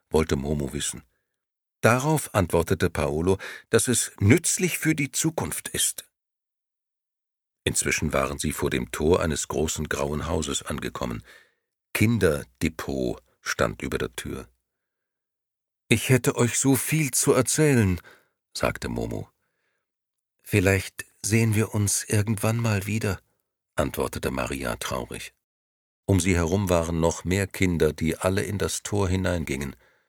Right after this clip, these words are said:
Und alle sahen ähnlich aus wie die drei Freunde von Momo. "Bei dir war's viel schöner",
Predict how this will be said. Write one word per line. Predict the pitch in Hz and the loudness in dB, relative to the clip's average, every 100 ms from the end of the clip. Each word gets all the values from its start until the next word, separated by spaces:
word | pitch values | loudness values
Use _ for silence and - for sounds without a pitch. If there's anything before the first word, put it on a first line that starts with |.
| _ _ _ _ _ | _ _ _ _ _
Und | 90 - | -2 2
alle | 139 139 | 0 2
sahen | 117 110 - | 2 0 0
ähnlich | 101 123 113 - - | -2 0 -2 -4 -4
aus | 65 62 - - | -4 -2 -4 -4
wie | 73 | -4
die | 73 | -2
drei | 73 65 69 | 0 -2 -2
Freunde | - 73 67 | -4 -4 -4
von | 71 65 | -4 -6
Momo. | 60 62 62 64 - _ _ _ _ _ _ _ _ _ _ _ _ _ _ - | -6 -6 -6 -10 -12 _ _ _ _ _ _ _ _ _ _ _ _ _ _ 2
"Bei | 71 | 2
dir | 85 117 | 6 6
war's | 87 73 | 6 0
viel | - 82 | -2 -4
schöner", | 80 - 67 69 | -2 -2 -2 -4